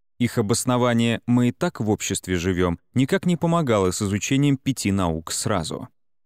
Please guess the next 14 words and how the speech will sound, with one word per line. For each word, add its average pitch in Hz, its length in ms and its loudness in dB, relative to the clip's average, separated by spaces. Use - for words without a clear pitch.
"Глафира!" 170 720 2
Это 113 240 2
имя 107 320 4
мать 92 280 2
всегда 107 380 -2
произносила 101 640 0
с - 80 -4
какой-то 117 380 0
нежностью. 92 800 0
Она 113 220 2
и 131 40 2
смотрела 101 600 0
довольно 87 400 0
мягко. 92 520 -2